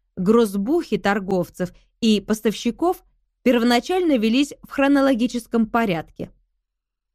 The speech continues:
Финансовые операции предыдущего дня записывались раньше операций текущего дня – а сделки, совершаемые на следующий день,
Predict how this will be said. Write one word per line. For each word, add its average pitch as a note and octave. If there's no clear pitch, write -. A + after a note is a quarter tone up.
Финансовые G#3
операции F#3
предыдущего F3
дня G3+
записывались C4+
раньше B3
операций G#3+
текущего E3+
дня – D#3+
а G#3
сделки, G3
совершаемые F#3+
на A3+
следующий B3
день, C#4+